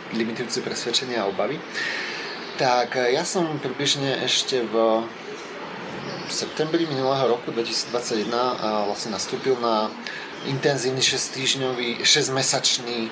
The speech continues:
mentoring pod vedením Alberta Villolda, čo je môj učiteľ. Tak vlastne šesť mesiacov som prechádzal silnou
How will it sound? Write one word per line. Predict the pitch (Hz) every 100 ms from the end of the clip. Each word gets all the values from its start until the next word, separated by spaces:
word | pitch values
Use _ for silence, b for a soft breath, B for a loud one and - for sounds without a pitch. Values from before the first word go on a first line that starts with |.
| -
mentoring | 120 123 147 143 143 135 123 - 127
pod | 117 117 123
vedením | 110 113 123 123 113
Alberta | 107 98 127 -
Villolda, | 113 110 127 151 147 143 143 - -
čo | - -
je | 104
môj | 127
učiteľ. | 165 - 147 143 B B B B B B - 117 117 110
Tak | 117 113
vlastne | 107 104 120
šesť | - 110
mesiacov | 127 135 131 135 127
som | - 127 123 120 113 - - - -
prechádzal | 120 - 127 113 120 120 113
silnou | 131 123